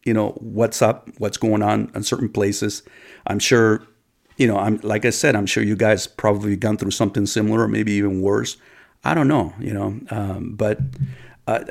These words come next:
I, I think that it is, um, it's cool to, to, you know, it, it's actually cool to talk about it.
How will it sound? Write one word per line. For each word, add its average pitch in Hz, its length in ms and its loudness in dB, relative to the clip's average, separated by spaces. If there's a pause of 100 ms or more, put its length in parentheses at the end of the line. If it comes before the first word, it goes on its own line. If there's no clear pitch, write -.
(100)
I, - 120 -4 (160)
I 139 60 0
think 165 260 2
that 139 300 2 (520)
it 127 120 4
is, 131 280 4
um, 98 500 0 (1300)
it's 165 140 0
cool 175 240 2
to, 139 260 6
to, 127 420 0 (480)
you 135 80 2
know, 123 200 4
it, - 280 -6
it's 127 200 -4
actually 139 320 0 (440)
cool 185 180 6
to - 100 -4
talk 120 260 0
about 92 260 -2
it. 92 140 -14